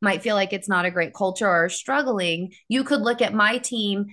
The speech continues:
and most of the people I engage with and surround with and think it's, and think we work for a whole different company.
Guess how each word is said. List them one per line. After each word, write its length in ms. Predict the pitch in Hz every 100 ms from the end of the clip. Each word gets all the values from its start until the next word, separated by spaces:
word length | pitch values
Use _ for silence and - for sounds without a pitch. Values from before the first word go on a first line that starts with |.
| - -
and 160 | 214
most 280 | 214 226 -
of 60 | 233
the 60 |
people 320 | 247 220 220 196
I 140 | 185
engage 360 | 190 190 185 180
with 160 | 180
and 120 | 180 180
surround 420 | 196 202 302 254
with 280 | 180 175 180 - _ _
and 460 | 196 196 190 196 - -
think 200 | 196 214
it's, 160 | 208 -
and 160 | 226 240
think 200 | 269 262
we 140 | 302
work 320 | 269 339 370 -
for 120 | 302
a 40 |
whole 300 | 294 - 302
different 320 | 247 285 240 233
company. 720 | - 370 415 190 156 62